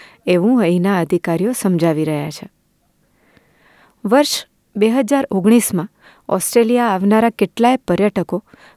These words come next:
પાછા પોતાના ઘરે નથી પહોંચી શક્યા, જ્યારે કેટલાક પર્યટકો ઓસ્ટ્રેલિયાના પર્યાવરણમાં રહેલા ભયને ટાળી શક્યા છે. ઓક્ટોબર મહિનામાં વીસ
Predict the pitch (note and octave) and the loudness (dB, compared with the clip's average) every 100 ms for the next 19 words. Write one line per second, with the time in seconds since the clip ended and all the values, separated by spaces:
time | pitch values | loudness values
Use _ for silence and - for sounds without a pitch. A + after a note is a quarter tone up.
0 | - G3 G3+ C#4+ - F#3 G3+ G#3 F3+ F#3 | -4 -2 0 -2 0 -2 0 0 2 2
1 | G3 F3 E3+ F#3+ E3+ D#3+ E3 - D#3 E3 | 2 0 -2 -4 -4 -4 -6 -8 -12 -14
2 | - _ _ _ _ _ _ _ _ - | -18 _ _ _ _ _ _ _ _ -2
3 | E3+ D#3 E3+ - F3 - E3+ E3+ - D#3 | -2 -4 -8 -6 -6 -4 -4 -4 -4 -6
4 | A3 B3 - - - F#3 F#3 - A3 G3+ | -8 -10 -14 -20 -8 -6 -4 0 0 2
5 | F#3+ F#3 A#3 - F#3 F#3+ F3+ F3+ F#3 G3 | 2 0 -2 -2 -2 0 0 0 0 0
6 | F#3 E3 E3+ F3 F3 E3 F3+ C4 - D3+ | 0 0 0 0 0 0 0 -2 -2 -2
7 | E3+ - E3 - D#3 - - _ _ _ | -2 -4 -10 -10 -12 -14 -20 _ _ _
8 | _ _ _ _ - - - - A3 - | _ _ _ _ -20 -20 -16 -6 -4 -2
9 | C4+ D4 C4 A#3 A#3+ B3 C4 E3+ G#3 B3 | 0 2 2 4 4 4 2 0 -4 -4